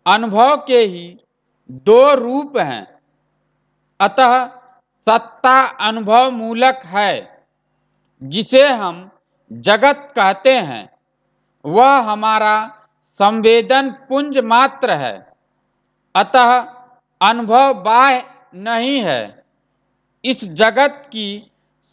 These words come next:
सृष्टि आत्मा या परमात्मा द्वारा होती है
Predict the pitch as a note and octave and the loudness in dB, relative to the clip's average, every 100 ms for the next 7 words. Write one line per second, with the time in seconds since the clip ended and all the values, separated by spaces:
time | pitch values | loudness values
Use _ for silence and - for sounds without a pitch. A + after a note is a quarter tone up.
0 | - C#4 C#4+ C#4+ A#3 A3+ A3 A3 A3+ B3 | -4 -2 -2 -4 0 2 2 -2 -6 -4
1 | B3+ B3 - _ _ _ _ _ _ _ | -4 -8 -18 _ _ _ _ _ _ _
2 | _ _ C#3 E3 G#3 G#3+ A#3 A#3 B3 A#3+ | _ _ -4 0 0 -2 -4 -4 -2 -2
3 | A3+ A#3 A#3+ B3 B3 A#3+ _ _ _ C3+ | -4 -4 -2 0 -2 -8 _ _ _ -6
4 | G3 G#3+ A3+ C4+ C4 G#3 A3 A3 C4+ A#3 | 0 2 4 2 0 -2 -6 -6 -4 -2
5 | C#3+ G2 - | -2 -4 -10